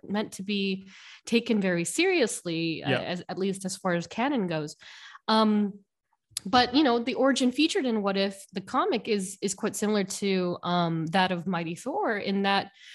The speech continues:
Speaker 1: um, well, actually, m-, Thor himself, sorry, that,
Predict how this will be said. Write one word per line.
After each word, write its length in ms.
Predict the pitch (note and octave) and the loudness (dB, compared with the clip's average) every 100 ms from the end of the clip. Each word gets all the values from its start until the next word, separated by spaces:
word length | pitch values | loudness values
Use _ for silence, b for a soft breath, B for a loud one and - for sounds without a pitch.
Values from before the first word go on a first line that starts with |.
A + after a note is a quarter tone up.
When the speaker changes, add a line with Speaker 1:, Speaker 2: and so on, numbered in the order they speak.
| B B _ | B B _
Speaker 1:
um, 680 | G#3 G3+ G3 F#3+ F#3+ F#3+ F#3+ _ _ _ _ _ _ - | 6 6 4 2 2 0 -6 _ _ _ _ _ _ 4
well, 120 | B3+ | 6
actually, 360 | C#4+ - B3+ - | 6 2 -2 -2
m-, 120 | A3+ - | -4 -2
Thor 420 | D4+ F4 C4+ F#3 G#3 | 2 4 4 2 0
himself, 600 | A3 A3+ - C4+ G3 - | 0 -2 0 0 0 -2
sorry, 340 | A#3+ F#3+ F#3+ F#3+ B B - | -2 -2 -2 -8 B B 2
that, 320 | G#3+ - | 2 2